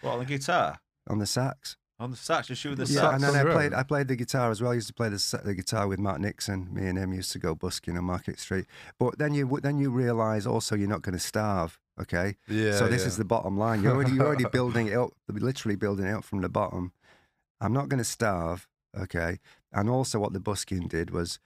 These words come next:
Speaker 2: you know, Market Street, all these people running around, like, ah, frenetic in the, in the, especially in the lunch hour, you know, or with, like, quite a lot of them with, like, furrowed brows, not that happy. You know, they don't look like they're in a, uh,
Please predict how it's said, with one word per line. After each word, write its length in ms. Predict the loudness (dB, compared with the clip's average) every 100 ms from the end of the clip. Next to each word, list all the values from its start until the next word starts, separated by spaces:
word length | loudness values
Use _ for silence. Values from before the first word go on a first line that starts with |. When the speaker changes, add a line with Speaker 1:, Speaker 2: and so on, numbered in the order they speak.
| _ -6
Speaker 2:
you 40 | -2
know, 60 |
Market 420 | 0 0 -2 -6 -6
Street, 220 | -4 -4
all 140 | -2
these 160 | -2 -4
people 400 | -6 -10 -6 -6
running 320 | -4 -2 0
around, 420 | 0 0 -2 -4 -8
like, 140 | -12
ah, 220 | -12 -14 -14
frenetic 600 | -12 -6 -6 -4 -6 -4
in 140 | -4 -2
the, 200 | -2 -4
in 220 | -4 -4 -2
the, 280 | -4 -4 -8 _ _ _
especially 320 | -6 -4 -4
in 40 |
the 40 | -2
lunch 320 | -2 -2 -2
hour, 160 | -2 -2
you 80 |
know, 140 | -2 -2
or 200 | -2 -4
with, 200 | -4 -2
like, 160 | -4 -4 _
quite 220 | -4 -4
a 20 |
lot 120 | -2 -4
of 60 |
them 100 | -4
with, 160 | -6 -6
like, 140 | -8 -6
furrowed 420 | -4 0 -2 -2
brows, 340 | -2 -2 -4 -8 -6
not 160 | -4 -2
that 160 | -2
happy. 420 | -2 -2 -2 -4 -4 _ _ _ -6
You 100 | -2
know, 100 | -2
they 60 | -2
don't 220 | -2 -2
look 160 | -2
like 160 | -4 -4
they're 140 | -2
in 120 | -2 -2
a, 100 | -4 _ _ _ -10
uh, 100 | -8